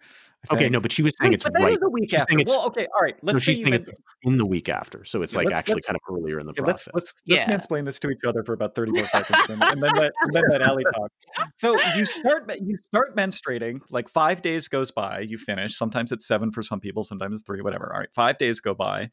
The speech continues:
Speaker 1: and then a week after that would be twelve days since you started menstruating, which might be when you're ovulating, which corroborates what Allie said, right? You said a week after?
Speaker 3: For, for about, for the week right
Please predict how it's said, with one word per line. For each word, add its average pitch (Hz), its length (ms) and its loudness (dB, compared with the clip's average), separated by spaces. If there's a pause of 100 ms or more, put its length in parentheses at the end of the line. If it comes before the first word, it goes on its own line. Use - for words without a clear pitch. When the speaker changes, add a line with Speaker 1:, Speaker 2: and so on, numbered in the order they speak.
(340)
Speaker 1:
and 127 100 0
then 117 140 4
a 107 60 4
week 170 280 2
after 147 280 2
that 135 260 4
would 120 100 -8
be 110 120 -4
twelve 139 400 0
days 113 400 0
since 107 200 -4
you 104 80 -8
started 107 360 -2
menstruating, 98 480 -4
which 107 180 -4
might 139 160 2
be 127 80 -2
when 107 160 0
you're 98 140 0
ovulating, 95 420 -4
which - 320 -8 (280)
corroborates 107 600 0
what 101 120 -2
Allie 98 180 -4
said, - 240 -4
right? 110 180 2
You 120 100 -8
said 113 160 -2
a 95 40 -2
week 113 220 -4
after? 110 380 -6 (1160)
Speaker 3:
For, - 280 -4
for 254 200 2
about, 226 260 2
for 220 180 0
the 196 280 2
week 170 480 -8 (500)
right 156 240 -2